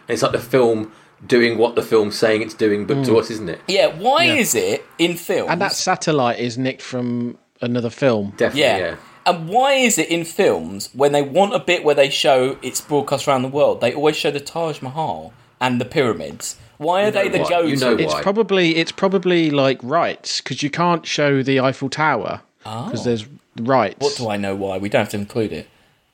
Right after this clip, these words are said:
Speaker 3: Why?
Speaker 1: But, well, because it's obviously, because, like, people are idiots, and they know, like, one thing about the East, the Taj Mahal. They know one thing about Africa,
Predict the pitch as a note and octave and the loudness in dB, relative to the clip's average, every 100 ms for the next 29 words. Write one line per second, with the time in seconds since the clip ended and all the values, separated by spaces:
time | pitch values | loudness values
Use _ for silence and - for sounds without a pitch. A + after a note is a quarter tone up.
0 | _ A2 F#2+ F2+ - - G#3 A#3 A#3+ - | _ -4 -2 0 -2 -2 -6 -4 -4 -2
1 | A3+ A#3 A3 A#3 F3 G#3 D#3 F#3 D#3 E3 | -2 0 0 -2 -2 -2 -2 -2 0 2
2 | D#3+ - - _ _ _ - - E3 E3 | 0 -4 -20 _ _ _ -4 -2 2 2
3 | C3+ E3+ - D#2+ - - - - _ _ | 4 2 0 -4 -4 -6 -12 -14 _ _
4 | C#3 C#3+ D3 D3+ C#3+ C#3 A2 C3+ D3 C#3 | 0 2 4 4 4 0 0 2 2 2
5 | C#3+ C3 G#2+ B2+ - G4+ C#4 F4 - E4+ | 2 2 0 0 0 -2 0 -2 0 -2
6 | - - D4+ - - C3+ F#3 C3 F#2+ C#3 | 0 0 2 2 2 2 2 0 0 0
7 | C3 C#3+ D3 C#3+ C#3 B2+ B2 B2+ C#3+ B2 | 2 0 0 0 -2 0 -2 0 -2 -2
8 | A#2 F#2+ | -4 -4